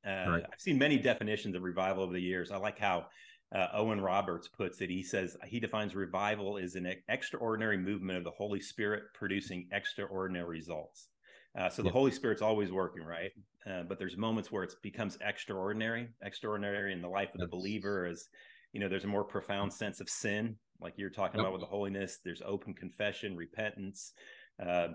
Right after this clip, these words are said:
Speaker 1: move towards more obedience. And then there also seems to be really an extraordinary effect of, effects of the revival, whether it be social
Speaker 2: Yeah.
Speaker 1: action or new zeal for evangelism, new burden for prayer, stronger churches, and even new churches.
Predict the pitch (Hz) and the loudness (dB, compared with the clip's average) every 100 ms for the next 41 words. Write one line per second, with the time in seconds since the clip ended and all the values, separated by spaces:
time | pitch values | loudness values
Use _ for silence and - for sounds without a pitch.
0 | - 95 107 104 - 101 95 98 98 98 | -4 -4 -2 -2 0 0 0 2 2 4
1 | 90 98 101 104 104 - - - 98 110 | 2 0 0 0 -2 -6 -12 -14 -6 -2
2 | 113 104 127 107 - 104 101 95 101 98 | 2 2 2 0 -4 -2 -2 0 2 2
3 | - 104 - 104 98 92 90 85 - 90 | 0 -4 -2 -2 0 0 -4 -4 -4 -4
4 | - 90 87 - _ _ - 101 - 139 | -4 -8 -8 -14 _ _ -12 -12 0 0
5 | - - - 95 90 87 82 82 80 85 | 2 -4 -8 -6 -4 -4 -4 -4 -4 -2
6 | 92 87 90 82 - - - - - 110 | -2 -2 -4 -8 -12 -20 -20 -8 2 2
7 | 107 95 104 113 - 95 87 90 104 95 | 4 4 4 0 -2 -4 -2 0 0 2
8 | 107 101 - 98 87 95 104 92 90 90 | 2 2 2 0 0 0 0 0 -2 -2
9 | 87 82 101 98 107 98 - 95 - 104 | -4 -2 -2 2 2 2 -2 -8 -2 0
10 | 95 82 78 - - 110 113 104 107 98 | 0 -2 -8 -10 0 2 2 0 -2 -2
11 | 98 117 107 101 120 110 82 - 71 - | 0 2 2 2 2 0 -8 -8 -16 -18